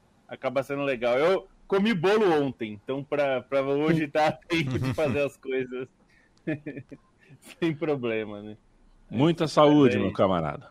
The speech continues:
Speaker 2: muita saúde.
Speaker 1: Ah, muito obrigado, muito
Speaker 2: E
Speaker 1: obrigado.
Speaker 2: vamos que vamos, vamos que vamos por mais, sempre por mais. O amigo e amiga da Trivela sabe que tanto redação quanto estúdio funcionam, eh, com financiamento coletivo. A gente precisa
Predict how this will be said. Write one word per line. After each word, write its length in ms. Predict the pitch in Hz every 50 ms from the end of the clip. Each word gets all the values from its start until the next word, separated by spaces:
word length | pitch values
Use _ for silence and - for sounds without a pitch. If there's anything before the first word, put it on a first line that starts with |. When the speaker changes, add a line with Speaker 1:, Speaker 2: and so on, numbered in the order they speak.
| -
Speaker 2:
muita 300 | - 107 123 123 - 131
saúde. 320 | 123 - 127 113 98 92 - 131 123
Speaker 1:
Ah, 40 | 113
muito 320 | 104 104 101 98 _ - 127
obrigado, 540 | 131 143 151 127 113 113 110 110 104 95 95 98
muito 100 | 95 95 _ _ -
Speaker 2:
E 20 |
Speaker 1:
obrigado. 240 | 123 123 120 98 82 85 -
Speaker 2:
vamos 140 | - -
que 120 | - - 110
vamos, 300 | 90 90 87 82 76 71 -
vamos 240 | - 98 104 104 101
que 100 | - 98
vamos 280 | 87 95 107 110 107 104
por 160 | - 101 95
mais, 520 | 92 98 98 95 87 82 - - - - _
sempre 720 | - - - - - - 175 180 165 - 180 165 160 147 - - _ _ _ _ _ _ _ _ _ -
por 160 | 139 131 117
mais. 500 | 107 104 92 80 71 - - - - -
O 160 | - 135 127 127
amigo 360 | 123 117 120 120 120 110 113
e 80 | 113
amiga 260 | 113 107 110 110 107 110
da 100 | 107 104
Trivela 380 | - 104 98 110 113 110 104
sabe 380 | - - - 117 120 117 110 107
que 300 | - - - 120 113 107
tanto 260 | 107 - 110 107 104
redação 500 | 98 113 107 101 95 - - 120 117 117
quanto 320 | 107 - - 113 110 104 107
estúdio 480 | 104 - - - 120 123 120 104 104
funcionam, 840 | 98 - - 110 104 - - 110 110 110 110 107 104 101 98 92 - - -
eh, 280 | 101 101 98 98 92 -
com 200 | - 107 104 101
financiamento 560 | 92 - 107 104 98 - - 98 98 98 87
coletivo. 460 | - - 95 92 85 - - 127 120 110
A 40 |
gente 180 | 95 101 95 -
precisa 800 | - - 98 90 - - - 139 156 151 123 95 95 85 78 -